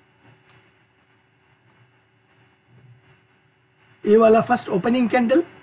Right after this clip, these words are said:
ऊपर गया, फिर sell off आया। यहाँ पे आप देखोगे जो Bollinger Band वाला, ए, अ, Moving Average वा-, यहाँ पे एक कन्फ्यूजन create कर रहा है।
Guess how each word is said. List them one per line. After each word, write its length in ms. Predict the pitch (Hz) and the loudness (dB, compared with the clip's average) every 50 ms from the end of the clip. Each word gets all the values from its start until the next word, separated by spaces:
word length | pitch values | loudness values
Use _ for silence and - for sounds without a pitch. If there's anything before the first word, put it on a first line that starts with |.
| - - _ _ - | -20 -20 _ _ -6
ऊपर 280 | 233 220 - 262 254 254 | -6 -2 -2 -2 -2 -2
गया, 200 | 208 233 247 269 | -2 -4 -6 -6
फिर 260 | - - - 226 240 | -8 -8 -6 -6 -6
sell 300 | - - - 190 185 180 | -4 -4 -2 0 0 0
off 240 | 165 120 - - 139 | 0 -2 -4 -10 -14
आया। 180 | 131 - - - - - - - _ _ _ _ _ _ _ _ _ _ - _ _ _ _ _ _ _ _ _ _ - | -14 -16 -18 -20 -20 -20 -20 -20 _ _ _ _ _ _ _ _ _ _ -20 _ _ _ _ _ _ _ _ _ _ -4
यहाँ 280 | 202 208 214 233 269 262 - | -2 0 0 0 -2 -2 -2
पे 140 | 302 294 311 | -2 -2 0
आप 220 | - 254 254 262 | 0 0 0 0
देखोगे 580 | 247 277 269 - - 294 320 214 - 247 254 - - - - - - | -2 -4 -6 -4 -2 -2 -2 -2 -4 -10 -14 -14 -18 -20 -20 -20 -10
जो 460 | 180 208 220 226 220 220 226 226 233 - - - - | -4 0 2 2 2 2 0 -2 -4 -8 -14 -6 -2
Bollinger 520 | 165 170 190 196 214 220 220 202 240 226 | 0 0 2 0 0 0 -2 -2 -2 -2
Band 220 | 214 208 240 233 226 | -2 -2 -2 -2 -2
वाला, 340 | 214 226 226 226 202 - - - - | 0 0 0 0 -2 -4 -6 -8 -4
ए, 220 | 202 170 156 139 123 120 - - - _ _ _ _ _ _ _ _ _ _ _ _ _ _ _ _ - | -2 -2 0 0 -2 -4 -8 -14 -20 _ _ _ _ _ _ _ _ _ _ _ _ _ _ _ _ -12
अ, 220 | 165 156 147 151 165 185 - - - - | -8 -6 -6 -6 -8 -10 -14 -18 -8 -4
Moving 320 | 208 214 240 240 285 294 285 | -2 -2 0 0 0 -2 0
Average 360 | 262 190 240 226 233 214 180 | -2 -2 -2 -2 -2 -2 -2
वा-, 100 | 208 - _ _ _ _ _ _ - - - - - - - - - _ _ _ _ _ _ _ _ _ _ _ _ - | -4 -8 _ _ _ _ _ _ -20 -20 -20 -20 -20 -20 -20 -20 -20 _ _ _ _ _ _ _ _ _ _ _ _ 0
यहाँ 240 | 208 202 226 247 - | 0 2 0 0 -2
पे 140 | - 262 - | -4 -4 -2
एक 140 | 233 226 220 - - - - - - | -4 -4 -6 -6 -14 -20 -20 -8 -4
कन्फ्यूजन 540 | 208 190 185 151 - 247 233 - 240 233 233 | 0 0 0 0 0 -2 -2 -2 -2 -4 -4
create 580 | - - - - - 156 156 165 160 151 147 | -6 -10 -14 -12 -6 -2 0 0 0 0 -2
कर 160 | - - 120 | -6 -12 -16
रहा 260 | 117 113 - 117 117 - | -16 -16 -14 -14 -14 -14
है। 280 | - - - - - | -14 -16 -18 -20 -20